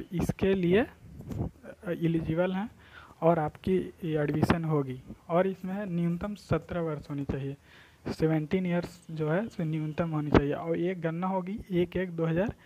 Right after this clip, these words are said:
इक्कीस पर। ठीक है दोस्तों, पर जो भी महाविद्यालय हैं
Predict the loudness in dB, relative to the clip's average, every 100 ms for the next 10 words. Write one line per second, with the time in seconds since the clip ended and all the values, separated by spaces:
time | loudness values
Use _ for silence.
0 | -20 -20 _ -2 4 4 4 0 -6 -6
1 | -18 _ _ _ _ _ _ _ _ _
2 | _ _ -20 _ _ 0 4 6 6 2
3 | -2 -8 -8 -20 -20 -6 2 2 2 -4
4 | -2 2 2 2 2 0 4 6 6 4
5 | 2 2 -2